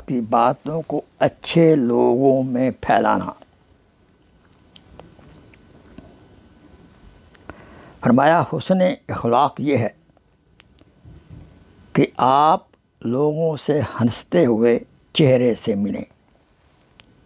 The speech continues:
اور خدا کے محتاج بندوں پر اپنا مال خرچ کریں اور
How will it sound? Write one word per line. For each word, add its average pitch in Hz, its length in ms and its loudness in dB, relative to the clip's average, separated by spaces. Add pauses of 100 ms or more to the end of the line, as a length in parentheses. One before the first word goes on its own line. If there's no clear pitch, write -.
(840)
اور 127 160 4
خدا 135 400 0
کے 170 220 0
محتاج 135 920 0
بندوں 127 380 -2
پر - 220 -10 (1600)
اپنا 135 640 2
مال 120 440 2
خرچ - 400 -4
کریں - 260 -8 (2250)
اور 123 200 2